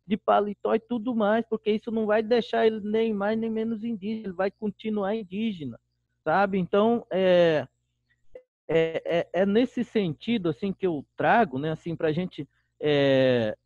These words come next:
é poder refletir e eu apresentar isso, né, é, é de forma, é, que eu consiga olhar esses dois, esses dois mundos, vamos dizer assim. É, tem até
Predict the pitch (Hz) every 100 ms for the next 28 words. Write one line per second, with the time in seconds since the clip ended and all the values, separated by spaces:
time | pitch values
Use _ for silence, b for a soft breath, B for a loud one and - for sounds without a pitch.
0 | - 165 - 190 233 240 208 - _ _
1 | - 156 208 202 220 185 - 240 254 156
2 | _ 190 202 220 220 214 220 214 190 202
3 | 202 208 - 190 139 _ - 160 190 170
4 | - 160 147 139 - 151 151 180 - 208
5 | 254 220 156 120 - _ - 127 131 131
6 | _ _ - 180 170 160 143 135 120 _
7 | _ _ - 214 226 220 _ - 220 185
8 | - 254 226 208 - 214 190 220 233 180
9 | 196 - 175 220 214 - 202 - 202 240
10 | 180 214 175 117 117 131 127 - 139 135
11 | 135 143 131 _ _ _ - 143 135 131
12 | 120 - 175 208 202 - 247